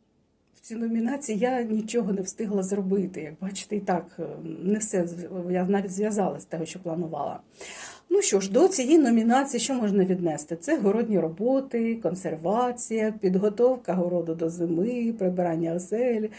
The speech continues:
Ну, це таке. Але такого я не буду вам показувати, це кожен, кожен робить,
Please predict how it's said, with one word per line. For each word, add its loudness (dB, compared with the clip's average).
Ну, 6
це 4
таке. -2
Але 2
такого 6
я 4
не 2
буду 6
вам 4
показувати, 2
це -2
кожен, 0
кожен 4
робить, 2